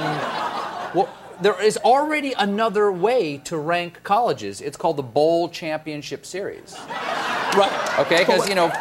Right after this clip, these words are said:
Speaker 1: you know, football makes people happy, and that's good for our society and
Speaker 2: Right.
Speaker 1: good for the world, therefore.
Speaker 2: But what our college guide does is it ranks based on whether a college is giving back to the country,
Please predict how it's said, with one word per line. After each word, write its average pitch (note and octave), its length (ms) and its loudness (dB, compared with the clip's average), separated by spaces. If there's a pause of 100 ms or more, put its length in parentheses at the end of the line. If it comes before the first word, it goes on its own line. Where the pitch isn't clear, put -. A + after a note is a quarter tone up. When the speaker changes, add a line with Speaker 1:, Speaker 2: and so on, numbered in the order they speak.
Speaker 1:
you G3+ 60 -2
know, F#3 100 2
football G3 480 4
makes F3 240 -4
people D#3+ 280 0
happy, G3 440 0
and C#3+ 100 -4
that's D3+ 160 -4
good D3 320 0
for D3+ 280 2
our B2+ 260 2
society B2+ 720 0
and C3 80 -4
Speaker 2:
Right. A#2+ 160 0
Speaker 1:
good - 80 -14
for B2+ 80 -12
the B2+ 80 -4
world, C#3 360 0
therefore. G#2 300 2
Speaker 2:
But G3 80 0
what F3+ 100 4
our G3 220 6
college G#3 340 2
guide D#3 260 4
does C#3 260 0
is D3+ 120 -4
it D#3+ 140 -6
ranks E3+ 420 0
based D#3 440 -2
on D3+ 140 0
whether E3 280 2
a D#3 140 -2
college D#3+ 420 2
is A#2+ 100 -6
giving F#3 300 2
back D#3 280 2
to D3 40 -10
the C3 80 -8
country, F#3+ 460 -4